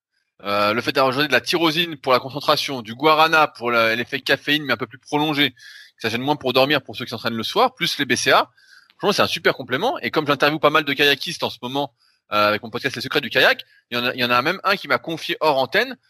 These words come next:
que quand il parlait des B C A durant le podcast, en fait, c'était les nôtres qui prenaient, parce qu'il en avait testé plein, et effectivement, euh, les Super B C A, euh, ils sentaient un, un coup de boost, en fait. Ils sentaient que c'était mieux, ils étaient moins fatigués. Et pareil, moi, en ce moment, qui fait pas mal de kayak, bah, j'en prends aussi, euh,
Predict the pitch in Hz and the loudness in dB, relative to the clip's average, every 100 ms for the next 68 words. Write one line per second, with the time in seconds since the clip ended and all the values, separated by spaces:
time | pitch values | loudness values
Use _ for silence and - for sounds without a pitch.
0 | _ _ 151 147 190 170 151 147 143 175 | _ _ -4 2 4 4 2 0 -2 2
1 | 175 139 131 123 120 - 233 165 196 147 | 0 2 -4 -4 -6 -2 -4 -2 -4 -4
2 | - 131 208 139 - - 131 247 - _ | -10 -8 -8 -10 -14 -6 -2 -2 -4 _
3 | - 117 135 131 131 135 120 - 196 262 | -12 -6 -2 0 0 -2 -6 -2 0 2
4 | 135 135 123 113 156 240 175 113 107 107 | 0 -2 -8 -6 -2 2 4 4 6 4
5 | 107 104 185 185 131 113 98 139 214 202 | 2 0 -2 0 0 -2 0 4 6 6
6 | 123 104 _ _ - - 120 185 160 117 | 4 2 _ _ -10 -4 0 2 2 2
7 | 107 110 104 95 _ _ _ _ 113 - | 2 0 -2 -6 _ _ _ _ -14 -10
8 | 147 160 349 - 131 110 110 120 170 180 | -12 -8 -2 0 0 -2 -2 -2 0 -2
9 | 117 113 165 220 - 113 180 135 - 110 | -6 -2 0 0 0 -2 0 0 -2 -6
10 | 247 - _ - _ 104 - 156 165 127 | -6 -8 _ -20 _ -10 0 2 2 0
11 | 117 143 - 113 135 143 120 117 143 131 | -4 -8 -8 -10 -4 -4 -4 -2 -2 -2
12 | 98 104 - 131 - 156 151 107 98 95 | -8 -8 -8 -8 -6 -6 -2 -2 -2 -4